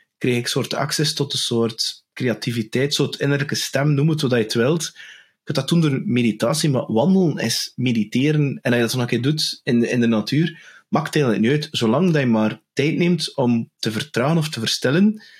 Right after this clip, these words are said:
En, en een keer die, die prikkels af te zetten. Ehm, dus, ja, maar ja, goed.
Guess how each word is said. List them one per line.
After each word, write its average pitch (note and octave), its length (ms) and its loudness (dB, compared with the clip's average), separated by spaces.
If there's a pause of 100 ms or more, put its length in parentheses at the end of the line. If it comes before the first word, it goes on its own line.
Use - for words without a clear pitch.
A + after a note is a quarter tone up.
(520)
En, C3 300 -2
en C3 140 0
een B2 60 0
keer B2+ 160 0
die, A#2 480 2
die A2+ 200 -8
prikkels E3+ 420 -2
af - 200 -6
te A2+ 120 -2
zetten. G2+ 640 -2
Ehm, G#2 840 2
dus, - 680 -4 (340)
ja, B2+ 480 -2
maar B2 140 0
ja, C3+ 100 2
goed. D3+ 360 -2